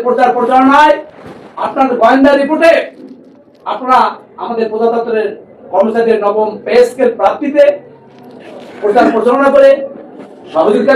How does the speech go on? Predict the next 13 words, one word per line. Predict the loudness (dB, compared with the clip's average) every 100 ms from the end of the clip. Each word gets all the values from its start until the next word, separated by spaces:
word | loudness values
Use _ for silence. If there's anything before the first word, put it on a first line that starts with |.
| 2
করবেন। | 2 2 -2 -6 -12 -14 -14 -14 -10 -4
আমাদের | 0 2
নবম | 2 2 0
পে | 2 2
স্কেল | 2 -2 0
বাস্তবায়নে | -2 -2 0 2 2 2 0 -4 -10 -6 0
সহায়ক | 2 4 2 0 -8 -20 -16 -2
শক্তি, | -2 -2 -2 -4 -4 -10 -12 -14 -4
সহায়ক | 0 4 4 2 2
ভূমিকা | -2 -2 -2
পালন | 0 -2 -2
করবেন, | -2 -2 -4 -10 -8
এই | -2